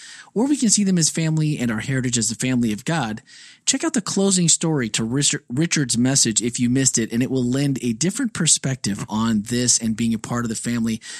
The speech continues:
And you think about it that way after listening to that story, if you already heard it, you know what I mean.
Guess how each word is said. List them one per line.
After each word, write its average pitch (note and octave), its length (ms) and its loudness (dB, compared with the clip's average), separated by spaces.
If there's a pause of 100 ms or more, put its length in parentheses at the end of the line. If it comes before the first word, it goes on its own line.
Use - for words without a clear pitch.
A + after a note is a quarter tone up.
(140)
And C#3+ 100 0
you D3 60 2
think C4 160 0
about F#3 220 2
it C3 100 -4
that B2+ 220 -2
way B2 260 -2
after A2+ 400 -4 (300)
listening C#3 320 2
to B2 60 -2
that A2+ 60 0
story, A#2 260 0
if A2 100 -6
you B2 60 0
already G#2+ 160 -2
heard C3+ 200 -4
it, - 80 -4
you G#2+ 100 0
know A#2 140 2
what A#2 140 0
I G#2+ 80 0
mean. A#2+ 320 2